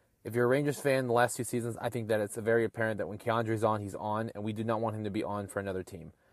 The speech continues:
So, I, I think it's as simple as that. As far as grades, I'm gonna do two grades today. The first one we already talked about, Panarin. For this season, you know, I, I give him a C plus.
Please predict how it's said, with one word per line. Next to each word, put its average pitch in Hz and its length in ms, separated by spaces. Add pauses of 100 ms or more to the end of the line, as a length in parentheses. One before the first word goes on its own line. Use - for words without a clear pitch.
(140)
So, 104 420 (680)
I, 139 200
I 147 140
think 170 160
it's 127 140
as 113 80
simple 113 320
as 95 100
that. 107 300 (720)
As - 100
far 175 220
as 131 80
grades, 147 460 (100)
I'm 127 60
gonna 131 80
do 113 160
two 151 160
grades 131 260
today. 127 400 (140)
The - 80
first 139 260
one 139 140
we 127 80
already 113 140
talked 123 240
about, 117 260
Panarin. 113 420 (540)
For 135 80
this 160 180
season, 180 400
you 170 100
know, 180 200
I, 143 160
I 147 140
give 151 160
him 151 40
a 143 60
C 139 160
plus. 113 420